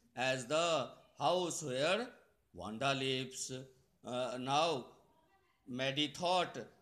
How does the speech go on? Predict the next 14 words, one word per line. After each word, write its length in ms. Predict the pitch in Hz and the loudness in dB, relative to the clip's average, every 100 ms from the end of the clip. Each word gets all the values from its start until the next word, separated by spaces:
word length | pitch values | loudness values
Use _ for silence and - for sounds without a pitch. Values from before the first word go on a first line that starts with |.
| _ | _
that 300 | - 151 175 | 0 2 2
she 240 | - 139 135 | -2 -4 -2
will 300 | 143 170 170 | -2 -2 -2
never 340 | 135 135 156 | -4 -2 -2
tolerate 640 | 147 143 147 147 170 180 180 | 0 -2 0 0 0 0 -4
anyone 640 | 131 135 156 180 190 170 143 - _ | -4 -4 -2 0 0 -2 -8 -14 _
making 420 | 123 139 147 160 | -4 -4 -4 -6
fun 280 | 151 151 135 | -4 -4 -2
of 320 | 131 170 190 | 0 0 0
Wanda 440 | 123 123 127 143 143 | -4 -4 -2 -2 -2
Petronsky 640 | 139 139 143 143 - 180 | -6 -4 -6 -6 -4 -4
because 380 | 143 139 139 131 | -4 -4 -2 0
of 240 | 131 127 - | -2 -4 0
her 400 | 156 196 170 | 2 4 2